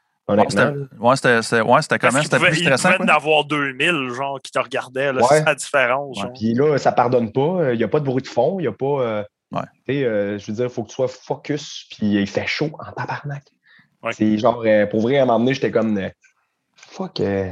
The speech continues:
Speaker 2: peux-tu prendre deux minutes ? » Genre, euh, tellement que t'as de lumière, de, de
Speaker 1: Ouais.
Speaker 2: smoke, puis, euh, puis, hey,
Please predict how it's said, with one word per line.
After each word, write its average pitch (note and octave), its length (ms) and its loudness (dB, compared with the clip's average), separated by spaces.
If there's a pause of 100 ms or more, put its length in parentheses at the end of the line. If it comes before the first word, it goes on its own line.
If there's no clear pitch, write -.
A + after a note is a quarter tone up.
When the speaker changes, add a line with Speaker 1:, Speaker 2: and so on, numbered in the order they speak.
(260)
Speaker 2:
peux-tu - 160 -8
prendre D3 220 2
deux C#3 80 2
minutes ? » C3 300 0
Genre, D#3 260 2
euh, G#2+ 260 4 (140)
tellement C#3+ 240 4
que D3+ 80 -4
t'as B2+ 80 2
de A#2+ 80 -6
lumière, C#3 680 2
de, A#2 300 0 (580)
de A#2+ 100 -4
Speaker 1:
Ouais. G2 60 0
Speaker 2:
smoke, C#3 320 0
puis, A2 240 -2
euh, G#2+ 300 2
puis, A#2+ 120 -2
hey, A2 160 -2